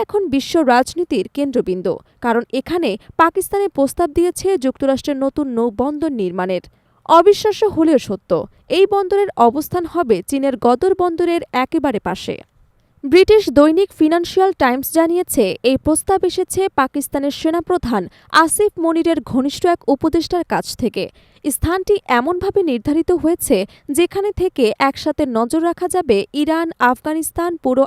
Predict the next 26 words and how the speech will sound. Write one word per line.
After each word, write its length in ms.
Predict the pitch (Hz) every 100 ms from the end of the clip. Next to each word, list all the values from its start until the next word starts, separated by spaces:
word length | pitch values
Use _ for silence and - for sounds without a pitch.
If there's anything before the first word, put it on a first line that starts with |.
| -
আরব 260 | 269 330 -
সাগরের 460 | 349 330 320 349
নৌ 180 | 294 240 247
চলাচলের 560 | 285 277 294 302 247 185
ওপর। 260 | - 196 - - _ _ _ _ -
পাশুনি 400 | 339 330 403 403
থেকে 260 | 403 403 403 302 247
গদর 280 | 247 339 311
বন্দরের 440 | 349 330 359 349
দূরত্ব 360 | 233 254 339 - 175 143
মাত্র 260 | 240 - 254 -
একশো 340 | 269 - - 370 202
বিয়াল্লিশ 420 | 254 277 294 285 -
কিলোমিটার, 480 | 180 180 180 190 - _ _
আর 140 | 220 233 -
ইরানের 380 | 294 339 359 392
চাবাহার 520 | - 233 254 262 294
বন্দর 400 | 240 269 302 202 170
মাত্র 260 | 233 233 262 254
তিনশো 320 | 285 294 - 330
কিলোমিটার 480 | 311 320 320 311 214
দূরে। 220 | 190 165 - _ _ _
অর্থাৎ 420 | - 277 - 269 - - _
এক 160 | 277 302 -
ঘাঁটিতেই 440 | 370 370 381 381
যুক্তরাষ্ট্র 600 | 254 254 - 320 330 -